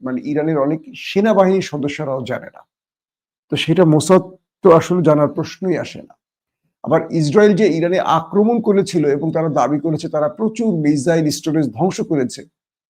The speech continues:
এগুলো অধিকাংশ ছিল ফেক, অর্থাৎ শত্রুকে বোকা বানাতে কিছু ফেক মিসাইল বানিয়ে রাখা হয়, যেগুলো শত্রু স্যাটেলাইট থেকে বা যুদ্ধ বিমান থেকে বা ড্রোন পিকচারে দেখে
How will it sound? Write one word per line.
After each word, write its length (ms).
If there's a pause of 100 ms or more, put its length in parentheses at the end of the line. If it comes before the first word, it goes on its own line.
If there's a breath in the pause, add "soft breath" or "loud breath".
(220)
এগুলো 200
অধিকাংশ 560
ছিল 340
ফেক, 400 (520)
অর্থাৎ 300 (420)
শত্রুকে 680
বোকা 340
বানাতে 460
কিছু 460
ফেক 460
মিসাইল 480
বানিয়ে 400
রাখা 340
হয়, 260 (960)
যেগুলো 440
শত্রু 600 (300)
স্যাটেলাইট 600
থেকে 240
বা 120
যুদ্ধ 360
বিমান 360
থেকে 180
বা 140
ড্রোন 560
পিকচারে 460
দেখে 340